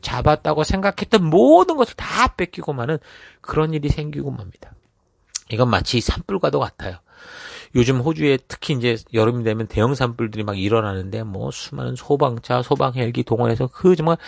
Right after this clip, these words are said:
소방관들의 희생을 통해서 겨우 그 불을 잡을 때가 많죠. 근데 겨우 잡아놓고 괜찮은가 싶어서 막 소방관들 칭찬하고 그러다 보면 어느 순간 또 저쪽에서 큰 불이 났다. 그게 뭐예요? 그러니까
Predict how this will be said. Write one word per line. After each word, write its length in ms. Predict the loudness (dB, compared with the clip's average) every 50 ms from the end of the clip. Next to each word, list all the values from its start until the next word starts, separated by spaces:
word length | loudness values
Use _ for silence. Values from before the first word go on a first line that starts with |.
| -14 -14 -14 -14 -16 -6 0
소방관들의 640 | 2 4 6 6 4 4 2 0 0 0 0 0 -2
희생을 560 | -2 -2 -4 -2 2 4 4 4 4 0 -4
통해서 380 | -4 -4 -4 -4 -2 -2 -2 -2
겨우 420 | -2 0 4 6 6 6 6 4
그 100 | 2 -2
불을 260 | -4 -2 -2 -2 0 0
잡을 280 | 0 0 0 -2 -4
때가 260 | -2 -4 -4 -4 -4
많죠. 420 | -6 -8 -10 -12 -12 -6 -4 -4 -4 -4 _ _ _ _ _ _ -20 -20 -20 -20 -20 _
근데 440 | -6 -4 4 6 8 8 8 6 2 0 _ _ _
겨우 320 | 2 4 4 6 4 2
잡아놓고 520 | 0 0 2 2 2 2 0 -2 -4 -8 -8
괜찮은가 600 | -4 -4 -2 0 2 2 2 2 0 0 -2 -2
싶어서 440 | -2 -4 -4 -4 -2 -2 -2 -4
막 220 | -2 -2 -2 -2 -2
소방관들 540 | 0 0 0 2 2 0 -2 0 0 -2 -2
칭찬하고 560 | -2 -4 -6 -4 -4 -2 0 0 0 0 2
그러다 240 | 2 2 4 4 4
보면 140 | 4 4
어느 100 | 2 2
순간 320 | 0 -2 -2 0 0 -2 0 -2
또 120 | -4 -4
저쪽에서 520 | -2 -2 -4 -2 -2 -2 -2 -2 -4 -8 -10 _
큰 320 | -10 -6 -4 -2 0 0
불이 200 | 2 2 2 2
났다. 300 | 2 0 0 -4 -8 -10 -12 _ -20 -20 -20 -20 -20 -20 -20 -20 -20 -20 -20 -20 -20 -20 _
그게 160 | _ 2 4
뭐예요? 460 | 6 8 8 8 8 8 6 4 4
그러니까 140 | 2 -2